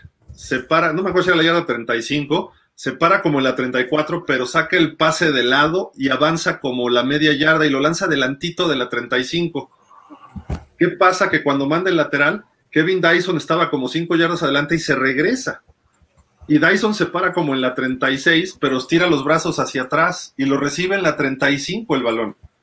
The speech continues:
Entonces agarra el balón y lo jala y se va para adelante.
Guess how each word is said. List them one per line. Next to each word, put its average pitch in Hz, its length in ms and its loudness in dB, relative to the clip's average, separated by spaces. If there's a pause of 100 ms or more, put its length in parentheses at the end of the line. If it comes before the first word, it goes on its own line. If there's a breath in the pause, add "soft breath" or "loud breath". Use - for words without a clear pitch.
(260)
Entonces 170 340 -2
agarra 170 300 2
el 190 60 4
balón 185 220 2
y 190 60 2
lo 135 160 4
jala 180 340 2
y 151 60 0
se - 140 -2
va 143 160 0
para 156 160 2
adelante. 180 540 0